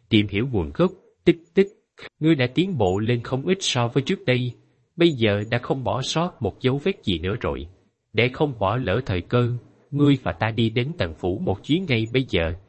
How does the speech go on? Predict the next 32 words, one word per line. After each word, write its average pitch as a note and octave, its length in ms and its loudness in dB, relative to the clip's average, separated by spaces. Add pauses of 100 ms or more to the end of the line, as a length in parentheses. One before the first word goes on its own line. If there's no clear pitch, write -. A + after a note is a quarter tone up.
(160)
đi F3 200 4
phụ A#2 180 0
hiệu F2+ 280 -4
úy, E3+ 280 0 (220)
đã F#2+ 120 0
ở A2 280 -2
ngay A2 140 0
trước E3+ 240 -2
mắt." F3 160 0 (440)
Lư G3+ 220 4
Tự B2 220 4
Đường B2+ 260 4
nhìn B2 300 2
về A#2+ 140 2
phía F3+ 200 0
gã C3 340 -2
sai C#3+ 340 0
vặt F#2 200 0
ở C#3 120 -4
ngoài A2 280 0
cửa. G2 340 -4 (400)
"Tưởng C3 240 0
cô C3 140 4
nương, A2+ 320 2 (320)
cô G3 140 6
nói F3+ 220 0
xem D#3 240 0
chúng F#3 160 -2
ta B2 220 0
hỏi B2 260 2
thẳng B2 220 -4
mặt G2 180 -2